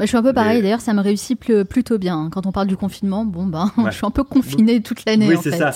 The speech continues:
Speaker 2: Euh, euh, j'ai, j'ai, je crois que j'ai eu les mêmes mots de dire, euh, « Oui, bon, bah, le seul truc, c'est qu'il faut une autorisation de sortir pour faire les courses. » Mais
Speaker 1: Voilà.
Speaker 2: sinon, c'est pareil.
Speaker 1: <laughs>
Speaker 2: Ouais.
Speaker 1: On est d'accord. Alors, souvent, Fabien, lorsqu'on échange avec des artistes,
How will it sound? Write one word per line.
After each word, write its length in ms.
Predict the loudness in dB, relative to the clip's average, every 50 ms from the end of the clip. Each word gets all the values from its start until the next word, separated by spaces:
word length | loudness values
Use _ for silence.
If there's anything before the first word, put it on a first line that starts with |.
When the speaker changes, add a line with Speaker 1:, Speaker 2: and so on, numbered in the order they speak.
| -4 -8 -4
Speaker 2:
Euh, 220 | -2 -2 0 0
euh, 320 | 0 -2 -2 -2 -4 -6 -4
j'ai, 140 | -4 -4 -4 -4 -6
j'ai, 60 | -6 -6 -6
je 160 | -6 -8 -6
crois 120 | -2 -2 0
que 40 | 2
j'ai 120 | 2 2
eu 40 | 4
les 100 | 2 2
mêmes 200 | 0 0 -2 -2 0
mots 180 | 0 0 0
de 120 | 0 -2 -4
dire, 240 | -4 -4 -4 -4
euh, « 120 | -4 -4 -6 -8 -14 -20 -20 -20 _ _ _ -6
Oui, 140 | -4 -4
bon, 220 | -4 -6 -10 -10 -8
bah, 120 | -8 -8
le 320 | -6 -6 -6 -8 -8 -10 -10
seul 200 | -8 -8 -8 -8
truc, 220 | -6 -8 -8 -6
c'est 120 | -4 -6 -8
qu'il 140 | -8 -14 -10
faut 140 | -6 -4
une 100 | -4 -2
autorisation 460 | -2 -4 -4 -4 -4 -4 -4 -6 -8 -10
de 60 | -8
sortir 340 | -8 -10 -8 -8 -10 -8 -8
pour 120 | -12 -10
faire 120 | -8 -10
les 80 | -10 -8
courses. » 260 | -8 -10 -12 -10 -8
Mais 60 | -2
Speaker 1:
Voilà. 380 | 0 2 2 4 4 2 2 0 -2 -6 -4 -2
Speaker 2:
sinon, 300 | -2 -2 -2 -2 -4 -4 -2 -4
c'est 180 | -6 -6 -6 -8 -10
pareil. 140 | -10 -8 -10
Speaker 1:
<laughs> 0 |
Speaker 2:
Ouais. 300 | -10 -10 -10 _ -12 -12 -12 _ -16 -16 -16 _ _ _ -20 _ _ _ -16 -16 -14 -14 -12 -10 -4 0
Speaker 1:
On 140 | 2 4
est 100 | 4 4
d'accord. 460 | 4 2 0 0 -4 -6 -6 -6 -10 _ _ _ _ _ -20 -8 -4
Alors, 300 | 0 0 0 0 -2 -6 -10
souvent, 400 | -10 -4 -2 0 2 2 2 2
Fabien, 320 | 0 0 2 2 4 4
lorsqu'on 340 | 2 2 -2 -2 -2 0 0
échange 340 | 2 0 0 -2 0 0 0
avec 200 | 0 -2 -2 -4
des 260 | -2 -4 -4 -2 -4
artistes, 640 | -6 -6 -6 -12 -4 -2 -2 -2 -2 -8 -14 -20